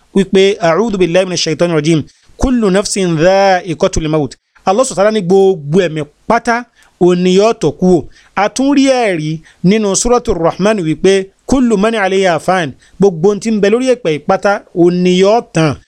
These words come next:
Kò sí nǹkan kan tí yóò padà ṣẹ́kù mọ́ lẹ́yìn Allah subhanahu wa ta'ala. Bákan náà, Ànábì sallallahu alaihi wasallam, Ọlọ́run tún sọ fún nínú Suratu Zumar wípé, "أعوذ بالله من الشيطان الرجيم.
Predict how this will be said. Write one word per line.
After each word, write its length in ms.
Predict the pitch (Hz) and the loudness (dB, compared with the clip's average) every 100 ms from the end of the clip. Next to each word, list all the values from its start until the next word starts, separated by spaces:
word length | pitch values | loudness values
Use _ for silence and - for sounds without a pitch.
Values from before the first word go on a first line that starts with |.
| _ - | _ -4
Kò 60 | 165 | -2
sí 140 | 254 | -2
nǹkan 180 | 196 180 | -2 -2
kan 140 | 175 170 | -2 -2
tí 100 | 208 | 0
yóò 80 | 220 | 0
padà 220 | 170 147 | -2 -2
ṣẹ́kù 320 | 139 147 - 208 | -4 -4 0 0
mọ́ 160 | 151 - | 0 -2
lẹ́yìn 220 | 185 220 175 | -2 0 0
Allah 220 | 175 190 | 0 -2
subhanahu 520 | 156 139 185 185 185 | -6 -4 -4 0 0
wa 100 | 170 | -2
ta'ala. 400 | 143 143 165 160 - _ _ | -2 -2 0 -2 -6 _ _
Bákan 320 | 170 269 226 240 | 0 0 0 0
náà, 200 | 226 160 - | 0 -4 -4
Ànábì 300 | 185 185 254 | -4 -2 -4
sallallahu 200 | 208 160 | -2 -4
alaihi 100 | 202 | -2
wasallam, 180 | 233 196 190 | -2 -2 -2
Ọlọ́run 220 | 214 214 | -2 -2
tún 200 | - 208 | -2 -2
sọ 200 | 185 190 | 2 0
fún 160 | 190 180 | 0 -2
nínú 160 | 185 165 | -2 0
Suratu 520 | 208 208 202 202 139 - | 2 0 0 -4 -4 -8
Zumar 440 | 143 127 208 220 196 | -6 -2 0 0 0
wípé, 480 | 156 143 190 196 196 - _ 175 | -6 -2 0 0 -2 -18 _ -4
"أعوذ 260 | 175 233 | -2 -4
بالله 260 | 214 185 208 | -4 0 0
من 80 | 190 | 0
الشيطان 360 | - 160 190 | -4 -2 0
الرجيم. 300 | 180 156 165 | 0 2 -2